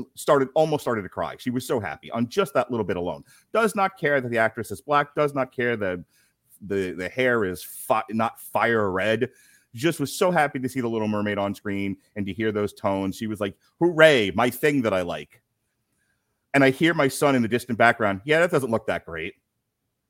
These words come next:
And my <laughs> daughter tur-, my daughter turns and looks at him, just like, "Shut up, I like it." And he was like, "Look, don't yell at me because it sucks.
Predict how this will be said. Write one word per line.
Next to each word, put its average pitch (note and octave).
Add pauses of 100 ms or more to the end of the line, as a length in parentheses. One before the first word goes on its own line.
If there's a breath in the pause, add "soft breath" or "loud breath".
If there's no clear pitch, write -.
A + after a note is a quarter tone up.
(500)
And B2
my C3+
<laughs> E3+
daughter D#3+
tur-, F3
my D#3
daughter F#3+
turns F3+
and C3+
looks C#3+
at C3+
him, C3
just C#3
like, D3+
"Shut F#3+
up, B3+
I D#3+
like F3
it." F2+
And G#2+
he C#3+
was E3+
like, E3
"Look, F#3+
don't G#3
yell G3+
at D3
me F#3
because C3+
it A2+
sucks. -